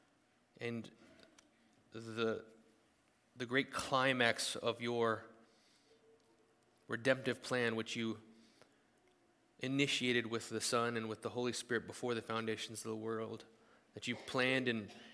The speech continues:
and prepared for us and promised even in Genesis chapter three. God, we thank you for your Son. And God, I pray that by your Spirit, Father, would you open our eyes to see Jesus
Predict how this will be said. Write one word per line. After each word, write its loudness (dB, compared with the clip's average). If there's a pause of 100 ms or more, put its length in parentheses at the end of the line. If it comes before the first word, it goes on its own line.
(100)
and -2
prepared 4
for 2
us 2
and -6
promised 2
even 0
in -2 (160)
Genesis -4
chapter -4
three. -6 (1800)
God, 4
we -4
thank -4
you -4 (920)
for -4
your 0
Son. -4
And -6
God, 6
I 6
pray 0
that 0
by 6
your 0
Spirit, 0 (360)
Father, 4
would 2
you 0 (180)
open 4
our 4
eyes 4 (840)
to -4
see 2
Jesus -2